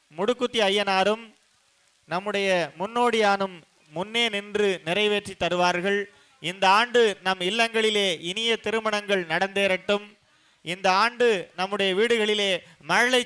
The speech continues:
செல்வங்கள் பிறந்து ஓங்கட்டும். இந்த ஆண்டு நம்முடைய மண்ணிலே விளைச்சல் பெருகட்டும். இந்த ஆண்டு நமக்கு எல்லா வளமும் பெருகட்டும். நம் வீட்டில் உள்ள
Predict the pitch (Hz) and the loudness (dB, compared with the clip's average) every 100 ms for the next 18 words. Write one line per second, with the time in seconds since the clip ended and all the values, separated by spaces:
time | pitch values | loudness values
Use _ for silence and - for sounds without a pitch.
0 | 220 208 202 196 196 165 - 190 220 220 | -2 -2 -2 -2 -2 -2 -2 -2 0 2
1 | 190 190 202 202 208 208 202 _ _ _ | 4 4 2 -2 0 -2 -4 _ _ _
2 | _ - 175 202 202 233 247 247 208 156 | _ -8 -6 2 4 4 2 0 0 -2
3 | 180 208 202 185 180 202 240 226 208 156 | -4 -2 0 0 -2 -2 0 0 0 -4
4 | _ 139 190 254 254 254 226 196 202 196 | _ -4 2 2 2 -2 0 0 0 0
5 | 196 214 208 208 _ _ _ _ 156 196 | 0 -2 -4 -8 _ _ _ _ -12 -2
6 | 190 196 247 247 240 180 - - 170 208 | 0 2 0 2 2 0 -6 -6 -2 -2
7 | 214 190 180 240 240 220 190 214 240 247 | -2 -2 0 4 4 4 4 2 2 -2
8 | 208 196 208 202 208 208 202 196 _ _ | -2 -2 0 -2 -2 -4 -6 -20 _ _
9 | - 170 190 208 262 262 240 220 | -6 -4 -2 -2 -2 -2 0 2